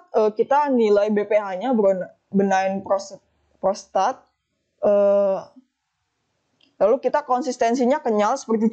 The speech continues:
cuping hidung, nilai sulcus median terfiksasi atau tidak, eh,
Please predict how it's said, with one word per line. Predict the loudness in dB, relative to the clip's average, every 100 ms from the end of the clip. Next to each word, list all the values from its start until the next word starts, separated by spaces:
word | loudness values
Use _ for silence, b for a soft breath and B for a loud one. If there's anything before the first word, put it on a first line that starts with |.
| 0
cuping | 0 2
hidung, | 2 2 2 0 _ _ _ -4
nilai | 0 2 0
sulcus | -2 -2 0 -2
median | 2 2 4 2 0
terfiksasi | -6 -8 -8 -2 -2 -2 -2
atau | -2 -2 -2
tidak, | 2 2 0 -6 _ _ _ _
eh, | 0 2